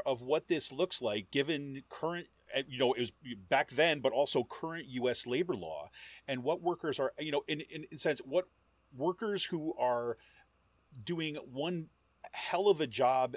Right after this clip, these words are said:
in organizing a union, want the union, but what they actually have to go through, both in terms of the anti-union campaigns that they're subjected to all throughout the,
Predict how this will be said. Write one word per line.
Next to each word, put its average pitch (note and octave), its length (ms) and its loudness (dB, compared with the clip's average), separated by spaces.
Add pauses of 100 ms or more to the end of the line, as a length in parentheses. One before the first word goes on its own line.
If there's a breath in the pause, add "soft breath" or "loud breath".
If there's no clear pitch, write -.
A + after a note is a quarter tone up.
in A#2 200 -2
organizing B2+ 540 2
a A2+ 40 -2
union, A2 480 -4
want C3+ 280 -2
the B2+ 100 -2
union, G#2+ 360 -6 (240 loud breath)
but A2+ 80 -8
what D#3 200 2
they G3+ 120 4
actually D#3 320 2
have C3 160 0
to C3 80 0
go B2 240 4
through, G2+ 460 -4 (180)
both D3+ 240 0
in D#3+ 100 0
terms B2+ 300 -6
of A#2+ 80 0
the G2+ 140 -2
anti-union F3+ 580 0
campaigns D3 600 -4
that A#2+ 100 -4
they're B2+ 100 -4
subjected A#2 480 -4
to A2 320 -6
all A2+ 160 2
throughout A2 340 -4
the, A2 120 -10